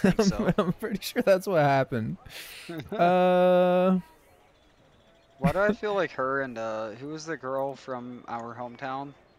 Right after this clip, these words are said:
Speaker 2: Imoen.
Speaker 1: I feel like they wouldn't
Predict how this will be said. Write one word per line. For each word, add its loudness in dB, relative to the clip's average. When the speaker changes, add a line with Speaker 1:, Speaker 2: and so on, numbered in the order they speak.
Speaker 2:
Imoen. 2
Speaker 1:
I -4
feel -6
like -2
they -10
wouldn't -14